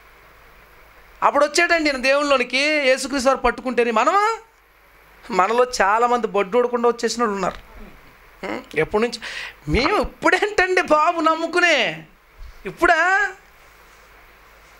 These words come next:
అప్పుడప్పుడు ఎవరన్నా, "ఎన్నాళ్ళు అవుతుందని దేవుణ్ణి నమ్ముకుని?" అడిగానండి మొన్న ఒకసారి, వాక్యానికి పిలిస్తే పక్కనున్న ఆమెను అడిగితే, "నేనా?"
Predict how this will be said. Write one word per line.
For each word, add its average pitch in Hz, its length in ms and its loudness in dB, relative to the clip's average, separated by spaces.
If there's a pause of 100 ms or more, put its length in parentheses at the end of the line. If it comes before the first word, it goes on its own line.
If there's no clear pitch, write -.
(160)
అప్పుడప్పుడు 220 360 0
ఎవరన్నా, 214 380 0 (400)
"ఎన్నాళ్ళు 170 340 2
అవుతుందని 233 400 0
దేవుణ్ణి 220 320 2
నమ్ముకుని?" 220 280 0
అడిగానండి 226 380 2
మొన్న 208 180 -2
ఒకసారి, 190 300 0
వాక్యానికి 196 460 0
పిలిస్తే 202 280 -6
పక్కనున్న 175 840 -2 (920)
ఆమెను 160 280 -2
అడిగితే, 165 580 -2 (480)
"నేనా?" 180 560 0